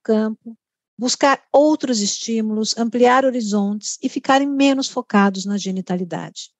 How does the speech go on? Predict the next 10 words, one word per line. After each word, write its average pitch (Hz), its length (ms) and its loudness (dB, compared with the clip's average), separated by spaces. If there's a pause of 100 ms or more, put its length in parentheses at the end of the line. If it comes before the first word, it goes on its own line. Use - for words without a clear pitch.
(280)
Isso 214 200 -2
pode 190 420 0 (180)
alimentar 240 800 2
a 233 100 4
alma 185 360 2
e 202 60 0
a - 20 0
intimidade 185 640 -2
do 175 80 -12
casal. 170 360 -8